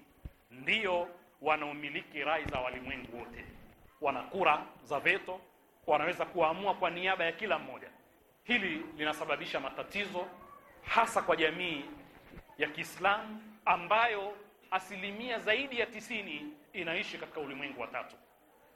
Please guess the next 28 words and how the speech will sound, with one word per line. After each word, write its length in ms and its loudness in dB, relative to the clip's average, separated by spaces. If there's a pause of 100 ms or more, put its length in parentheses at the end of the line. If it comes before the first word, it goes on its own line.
(100)
Lakini 340 4
vile 240 8
vile, 300 4
tukizungumza 960 0 (240)
wastani 720 4
wa 140 6
maisha 440 2
ya 100 6
binadamu, 500 2 (640)
ndivyo 220 0
tunafundishwa 680 -8 (100)
silatur 600 -6
rahim 300 -6 (360)
inaongeza 540 -4
umri 340 -8
wa 60 -8
binadamu, 440 -10 (560)
tabia 380 4
njema 540 0
zinaongeza 680 0
umri 340 -8
wa 80 -4
binadamu, 420 -6 (480)
maadili 680 2
katika 260 -2
Uislamu 500 2
yanasemwa 540 0
kuwa 320 2